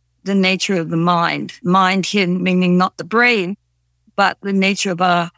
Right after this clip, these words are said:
fundamental consciousness. And normally our problem, why we are stuck in this round of birth and death, sometimes happy, sometimes miserable,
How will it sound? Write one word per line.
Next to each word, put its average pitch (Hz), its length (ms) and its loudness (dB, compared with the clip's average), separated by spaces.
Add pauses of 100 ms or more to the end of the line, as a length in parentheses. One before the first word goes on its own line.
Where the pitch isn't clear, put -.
(160)
fundamental 190 640 -2
consciousness. - 960 -4 (160)
And 220 420 0 (220)
normally 247 800 2
our 208 240 2
problem, 214 800 -2
why 214 240 2
we 208 160 0
are 196 100 -2
stuck - 560 -2 (280)
in 220 520 2
this 190 340 -4
round 196 380 0
of 180 80 -8
birth 196 320 0
and 190 140 -8
death, 190 340 0
sometimes 190 500 -4
happy, 196 360 -4
sometimes 190 500 -4
miserable, 180 640 -4